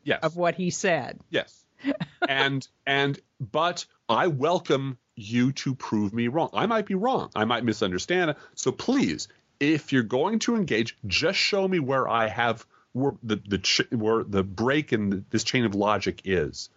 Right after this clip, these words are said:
Speaker 1: And I'll acknowledge I'm wrong. I, uh, he beat the crap out of Bill Maher on, on the major issue. He did a great job. He toasted him, and Bill Maher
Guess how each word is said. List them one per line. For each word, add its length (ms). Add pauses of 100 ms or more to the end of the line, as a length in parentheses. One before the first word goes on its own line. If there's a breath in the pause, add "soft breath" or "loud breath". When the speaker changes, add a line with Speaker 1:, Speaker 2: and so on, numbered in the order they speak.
(160)
Speaker 1:
And 80
I'll 140
acknowledge 340
I'm 160
wrong. 260 (280)
I, 140
uh, 200 (140)
he 160
beat 240
the 120
crap 360
out 80
of 80
Bill 160
Maher 400
on, 280
on 200
the 140 (160)
major 560
issue. 400
He 220
did 240
a 40
great 300
job. 440
He 200 (260)
toasted 420
him, 200
and 100
Bill 180
Maher 300